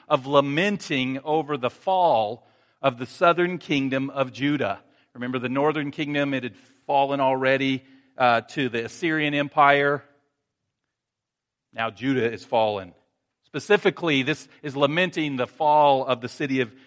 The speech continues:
Jerusalem. Jerusalem is personified throughout the book as a, as a her, as a she, and, and, and she's devastated. These poems are probably written by the prophet Jeremiah, the weeping prophet. Remember, he prophesied,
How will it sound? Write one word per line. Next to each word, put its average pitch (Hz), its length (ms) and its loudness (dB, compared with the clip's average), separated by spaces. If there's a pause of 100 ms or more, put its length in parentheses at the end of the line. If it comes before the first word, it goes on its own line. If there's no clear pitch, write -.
(140)
Jerusalem. 127 680 -4
Jerusalem 160 440 -2
is 131 100 -4
personified 156 840 2 (240)
throughout 170 400 8
the 147 80 -4
book 143 200 4
as 135 160 4
a, 120 120 0 (160)
as 127 100 0
a 127 80 -2
her, 170 460 6
as 113 140 2
a 117 60 -4
she, 165 480 0
and, 113 120 -2 (280)
and, 127 200 -4 (160)
and 123 120 -4
she's 131 300 -10
devastated. 110 800 0 (480)
These 123 140 -12
poems 185 420 4
are 143 60 2
probably 175 400 4
written 180 320 -6
by 143 140 4
the 127 80 -6
prophet 160 420 2 (320)
Jeremiah, 156 800 4 (320)
the 127 120 0
weeping 151 580 -6
prophet. 156 540 0 (1080)
Remember, 185 360 4
he 185 160 0
prophesied, 165 920 4